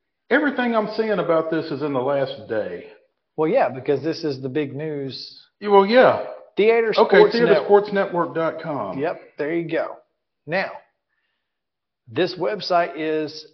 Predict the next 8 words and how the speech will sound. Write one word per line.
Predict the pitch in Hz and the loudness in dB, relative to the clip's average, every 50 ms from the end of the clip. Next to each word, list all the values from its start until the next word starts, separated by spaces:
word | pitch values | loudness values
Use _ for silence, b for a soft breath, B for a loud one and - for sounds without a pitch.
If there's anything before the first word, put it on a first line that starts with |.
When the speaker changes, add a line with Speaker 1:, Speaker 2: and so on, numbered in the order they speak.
| _ - | _ -6
Speaker 2:
as | 160 160 160 143 131 | -4 -4 -4 -6 -8
basic | 123 120 113 107 - 170 208 190 156 - 180 170 165 - - - | -10 -14 -10 -6 -4 -4 -4 -4 -6 -6 -6 -6 -6 -6 -6 -4
as | 151 151 147 139 | -4 -4 -4 -4
it | 160 165 165 | -8 -8 -8
can | - 139 131 123 | -10 -10 -10 -10
possibly | - - 143 143 143 - - 147 127 135 127 120 113 | -8 -4 -4 -4 -4 -6 -8 -8 -8 -8 -10 -10 -12
get. | 117 131 - | -12 -8 -8
Speaker 1:
It | 151 160 - | -8 -8 -8